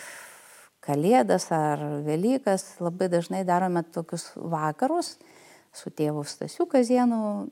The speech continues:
darėm, vat, pernai vakarus po, po šventųjų mišių ir tiesiog vieną imam sekmadienio evangeliją ir mes vėl grupėje, mes daug kartų skaitome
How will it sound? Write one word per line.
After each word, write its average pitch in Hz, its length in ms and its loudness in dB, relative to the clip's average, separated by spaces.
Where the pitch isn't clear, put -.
darėm, 196 420 -2
vat, 180 140 -8
pernai 180 720 2
vakarus 190 720 2
po, 165 280 -6
po - 200 -16
šventųjų 160 460 0
mišių 156 400 2
ir 262 260 4
tiesiog 233 340 0
vieną 202 400 4
imam 165 540 0
sekmadienio 165 960 0
evangeliją 254 840 2
ir 202 300 2
mes 160 260 4
vėl 160 360 4
grupėje, 185 560 6
mes 175 300 4
daug 214 220 6
kartų 233 320 6
skaitome 185 680 4